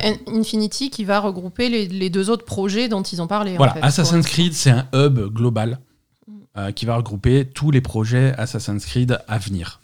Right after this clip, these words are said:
Speaker 1: Mm.
Speaker 2: Hein ? Et donc, dans ce hub global, tu vas avoir, euh, accès à plusieurs jeux Assassin's Creed qui vont tous s'inscrire dans ce gros Infinity. Et là, du coup, ils vont pouvoir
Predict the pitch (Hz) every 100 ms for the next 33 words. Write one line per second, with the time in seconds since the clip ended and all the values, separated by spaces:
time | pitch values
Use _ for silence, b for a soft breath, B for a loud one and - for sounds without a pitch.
0 | - 208 175 - 90 117 131 B B 95
1 | 104 135 143 - 113 143 - 120 113 113
2 | 110 104 120 143 143 - 95 110 123 101
3 | 113 110 123 131 - 95 - 98 - -
4 | 113 127 98 113 - 98 104 92 110 104
5 | 95 101 90 87 120 117 - 87 95 113
6 | 117 - 123 - 104 95 - 123 107 107
7 | - 92 95 95 113 110 95 - 87 87
8 | - 98 113 B B B B B B 107
9 | 110 143 131 131 143 120 107 104 107 123
10 | 117